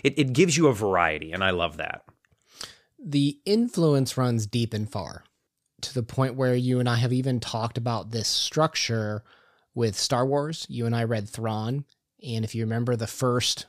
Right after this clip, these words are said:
Speaker 2: well, the, the relaunch of Thrawn, the new Del Rey versions, you had Thrawn was the smartest guy in the room, which is our Dupin in this, Auguste Dupin in this story. And how do you write someone smarter than you?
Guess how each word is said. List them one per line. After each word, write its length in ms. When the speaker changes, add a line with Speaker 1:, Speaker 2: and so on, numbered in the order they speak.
Speaker 2:
well, 220
the, 140
the 240
relaunch 520
of 100
Thrawn, 540
the 100
new 340
Del 240
Rey 280
versions, 680
you 120
had 200
Thrawn 360
was 160
the 100
smartest 480
guy 180
in 60
the 80
room, 260
which 220
is 140
our 440
Dupin 500
in 80
this, 200
Auguste 400
Dupin 500
in 120
this 140
story. 400
And 600
how 260
do 80
you 200
write 380
someone 380
smarter 480
than 200
you? 440